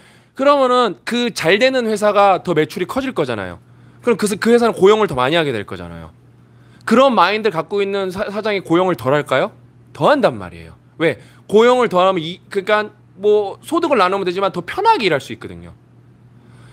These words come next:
그러니까 결국에는 좋은 회사가 커지는 게 부가가치가 커지는 거예요, 궁극적으로요. 거기에 부가가치는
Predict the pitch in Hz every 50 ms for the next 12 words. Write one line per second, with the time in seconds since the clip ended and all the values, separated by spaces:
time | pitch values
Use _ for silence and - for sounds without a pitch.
0 | - - - - 247 247 247 233 175 - 214 240 240 247 240 240 240 175 - 123
1 | - 196 220 277 330 339 330 302 254 - 240 233 233 220 - - - 320 311 320
2 | 285 247 - 214 - - - 165 208 202 214 208 - - - 214 196 - - -
3 | 311 339 392 381 320 180 139 123 110 104 - 127 127 120 - - 107 95 87 85
4 | 85 85 87 87 87 - - 165 190 202 208 240 220 151 156 160 180 170 160 156
5 | - 185 214 240 220 165 117